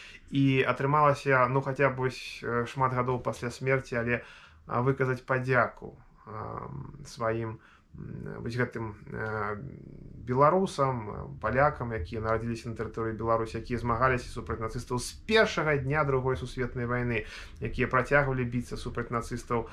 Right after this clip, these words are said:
э, ну, няхай не ў савецкіх мундзірах, але ў мундзірах арміі Андерса, э, ну, вось там, э,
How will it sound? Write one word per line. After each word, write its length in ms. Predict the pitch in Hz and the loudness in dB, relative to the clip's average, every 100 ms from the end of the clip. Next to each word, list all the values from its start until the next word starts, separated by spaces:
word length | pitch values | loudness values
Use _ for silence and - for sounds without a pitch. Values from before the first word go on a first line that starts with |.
| - - | -14 -12
э, 160 | - 117 | -4 -2
ну, 320 | 117 120 151 | -2 -2 0
няхай 400 | 226 214 202 208 | 4 4 6 6
не 80 | 196 | 6
ў 40 | 185 | 2
савецкіх 400 | 175 170 143 135 | 0 0 -6 -2
мундзірах, 400 | 127 117 104 104 | -2 0 0 0
але 320 | 104 113 113 | -2 0 0
ў 320 | - - 120 | -4 -10 -6
мундзірах 320 | 117 123 117 | 2 2 4
арміі 240 | 120 120 131 | 2 2 4
Андерса, 640 | 151 190 180 151 165 156 | 6 6 4 2 2 2
э, 420 | - - - - - - - | 0 -16 -18 -16 -14 -12 -8
ну, 80 | 117 | -6
вось 320 | 156 139 147 | 0 0 0
там, 400 | - 123 143 139 120 - | 2 6 6 4 -4 -10
э, 420 | - 113 113 113 | -4 -2 2 0